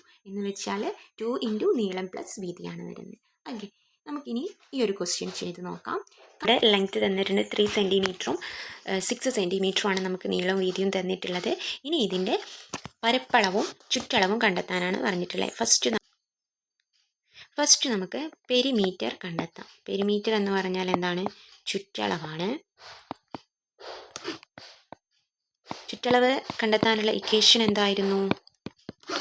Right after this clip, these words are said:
ടു into L plus W, അല്ലേ?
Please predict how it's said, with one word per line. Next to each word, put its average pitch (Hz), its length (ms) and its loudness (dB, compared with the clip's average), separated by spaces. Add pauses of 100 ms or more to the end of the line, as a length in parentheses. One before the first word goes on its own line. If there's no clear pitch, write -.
(540)
ടു 220 160 2 (240)
into 185 380 4 (840)
L 262 120 8 (480)
plus 202 360 2 (340)
W, 185 280 0
അല്ലേ? 208 160 6